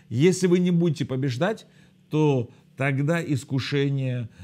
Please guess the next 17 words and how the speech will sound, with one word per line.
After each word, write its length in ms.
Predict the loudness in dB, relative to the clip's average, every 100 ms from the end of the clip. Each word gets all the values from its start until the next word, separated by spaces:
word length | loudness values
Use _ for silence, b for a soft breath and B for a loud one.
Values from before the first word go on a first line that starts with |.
| -18
и 280 | -4 2 2
зло 560 | 2 0 0 0 -2 -6
вас 400 | -6 -4 -4 -4
могут 320 | -4 -2 -2
одолеть. 420 | -2 -2 -2 -6 -12 _ _ _ _ _ _ _ _ _ _ _ _ _ _ _ _ _ _ _ -20 -20 B B -20 -20 -20 _ _ -20 -20 _ -20 -20 -18 -18 _ -6
Могут 500 | -2 0 0 0 0
одолеть 400 | -2 0 -2 -2
вашу 300 | -6 -2 -2
жизнь. 440 | -2 -4 -6 -10 _ _ _ _ _ _ _ _
Могут 400 | -6 -2 0 0
одолеть 440 | -2 -2 -2 -2 -4
ваш, 460 | -6 -6 -8 -18 _ b b b
ваше 320 | -6 -4 -4
пребывание. 640 | -4 -2 -2 -2 -2 -4 -8 -14 _ _ _ _ _ _ _ _ _ _ _ _ -20 _
Послушайте, 460 | -8 -2 -2 -2 -6
драгоценные 520 | -4 -6 -4 -4 -4
мои, 220 | -6 -10